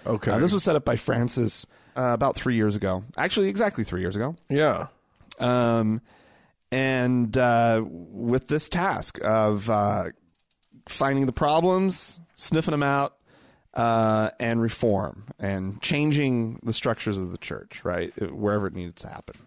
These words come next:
Speaker 1: Okay.
Speaker 2: Right? To protect the children, right?
Speaker 1: Great.
Speaker 2: Um, well, after three years of being on the commission and the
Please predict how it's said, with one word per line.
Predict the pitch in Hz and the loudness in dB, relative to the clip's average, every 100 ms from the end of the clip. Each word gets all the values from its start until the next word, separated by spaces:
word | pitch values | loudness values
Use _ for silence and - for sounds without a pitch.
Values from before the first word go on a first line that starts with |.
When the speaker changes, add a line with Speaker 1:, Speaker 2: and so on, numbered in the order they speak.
| _ | _
Speaker 1:
Okay. | - 107 117 | 0 2 2
Speaker 2:
Right? | 131 | -2
To | |
protect | - 104 - 170 - | -6 -6 -2 -2 -2
the | 135 | -6
children, | - - 135 123 110 - - _ _ - | -4 0 2 2 -2 -6 -14 _ _ -4
right? | 107 123 175 - - _ - - - | 0 0 -2 -6 -14 _ -20 -20 -4
Speaker 1:
Great. | 120 131 90 - - - | 0 0 -2 -12 -10 0
Speaker 2:
Um, | 160 165 165 165 165 170 165 160 147 | 2 4 2 2 4 2 2 0 2
well, | 170 226 247 247 240 | 4 4 4 4 4
after | 214 190 190 180 | 2 -2 0 0
three | - 185 180 | 0 0 2
years | 175 185 165 | 2 2 2
of | 151 | 0
being | 160 165 160 | 0 2 2
on | 151 | 0
the | |
commission | - 156 147 - 156 143 | -2 -2 0 0 0 0
and | 139 127 127 | 0 0 0
the | 123 123 120 | -2 -4 -6